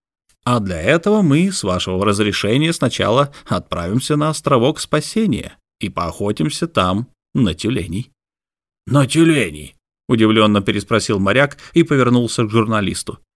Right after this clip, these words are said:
«Разве для обработки руды нужны тюлени?»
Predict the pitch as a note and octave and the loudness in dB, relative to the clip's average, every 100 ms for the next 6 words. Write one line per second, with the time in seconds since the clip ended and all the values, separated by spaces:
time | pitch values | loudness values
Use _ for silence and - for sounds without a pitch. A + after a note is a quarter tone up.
0 | _ _ _ - - - F2 G#2 A2+ F#2+ | _ _ _ -12 -10 -8 -6 -2 -2 0
1 | B2 C3+ - - A#2 A#2+ B2 D3 C3 - | 0 0 -2 -2 0 2 2 2 0 0
2 | C3 C#3+ D3+ D3 G2+ C2+ G2 G#2+ C3+ - | 0 2 2 2 0 -4 -6 -2 -2 0
3 | A#2 D#3 C3 - | 0 2 0 -6